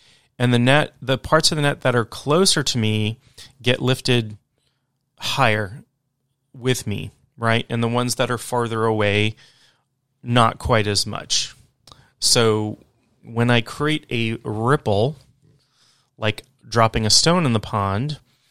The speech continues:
you know, it creates a big ripple that gets smaller and smaller and smaller as it goes out.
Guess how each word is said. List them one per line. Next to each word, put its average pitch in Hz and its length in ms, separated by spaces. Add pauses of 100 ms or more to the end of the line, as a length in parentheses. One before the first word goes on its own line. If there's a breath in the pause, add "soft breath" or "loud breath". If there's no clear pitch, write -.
(280 loud breath)
you 120 100
know, 113 120
it 110 60
creates 117 360
a 107 100
big 123 560
ripple 120 320
that 110 200
gets 107 200
smaller 107 340
and 101 100
smaller 104 380
and 98 120
smaller 101 400
as 104 200
it - 100
goes 101 280
out. 104 340